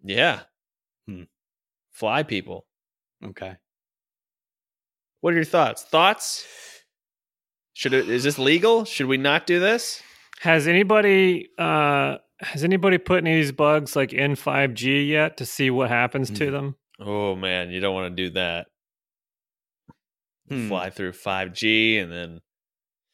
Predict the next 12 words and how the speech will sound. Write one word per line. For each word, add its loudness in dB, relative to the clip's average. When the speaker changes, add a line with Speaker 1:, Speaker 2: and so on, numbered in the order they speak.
Speaker 1:
also -2
get -8
corona -2
and -18
whatever, -4
ride 0
an -4
asteroid -2
into -6
the -2
earth 0
Speaker 3:
Mm-hmm. -4